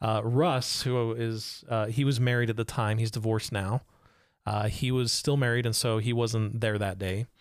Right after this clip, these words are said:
'Cause I decided to come out kind of on a, a whim. Things, things were kinda crumbling around me. My financial,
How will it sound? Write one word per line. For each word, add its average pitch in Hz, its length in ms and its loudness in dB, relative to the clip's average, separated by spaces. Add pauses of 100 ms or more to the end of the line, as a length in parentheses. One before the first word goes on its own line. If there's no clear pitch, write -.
(400)
'Cause 143 140 0
I 151 80 4
decided 160 380 2
to 139 40 0
come 131 240 0
out 120 180 0
kind 120 200 0
of 113 120 0
on 110 140 2
a, 104 240 2
a 113 80 0
whim. 101 400 0
Things, - 500 -2
things 143 220 0
were 120 80 2
kinda 110 240 0
crumbling 120 480 -2
around 120 360 2
me. 123 100 2
My 104 160 0
financial, 110 640 -2